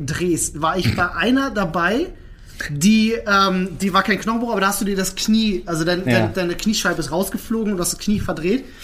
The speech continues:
Speaker 1: Das war, als wir für Halloween diesen Kurzfilm gemacht hatten.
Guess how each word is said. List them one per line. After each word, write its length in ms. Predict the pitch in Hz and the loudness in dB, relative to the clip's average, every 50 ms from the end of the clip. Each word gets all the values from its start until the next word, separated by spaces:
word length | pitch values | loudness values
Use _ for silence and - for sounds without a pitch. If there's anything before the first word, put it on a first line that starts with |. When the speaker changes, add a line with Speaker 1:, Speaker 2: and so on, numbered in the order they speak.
| - - - - | -16 -16 -10 -6
Speaker 1:
Das 140 | 160 156 160 | -6 -2 0
war, 120 | 185 180 | 0 0
als 180 | 185 185 - - | 0 0 -2 -4
wir 60 | 185 | -6
für 200 | - - 170 139 | -4 -4 -2 0
Halloween 460 | 180 196 240 262 240 240 254 269 285 | 2 2 4 4 4 4 2 2 0
diesen 220 | 233 180 190 180 - | 0 -2 -2 -4 -2
Kurzfilm 460 | - 196 220 - - - 269 254 247 | -2 -4 -4 -4 -4 -4 -2 -2 -2
gemacht 300 | 247 240 233 - - - | -2 -4 -4 -6 -4 -4
hatten. 280 | 233 226 277 285 359 | -4 -2 0 0 -2